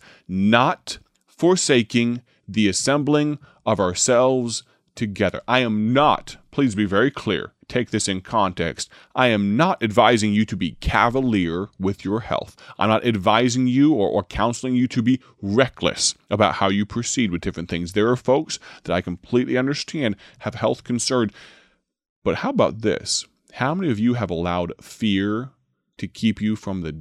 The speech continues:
church doors for months and a year plus now? <sighs>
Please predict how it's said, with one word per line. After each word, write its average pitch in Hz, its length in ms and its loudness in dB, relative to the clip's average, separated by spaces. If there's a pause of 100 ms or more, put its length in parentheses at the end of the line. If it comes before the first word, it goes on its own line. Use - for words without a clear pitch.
(140)
church 98 360 -6
doors 95 540 -6 (480)
for 90 320 -6
months 90 600 -6 (180)
and 92 240 -6 (220)
a 92 60 -10
year 87 460 -6 (120)
plus - 520 -8
now? 95 420 -4
<sighs> - 40 -20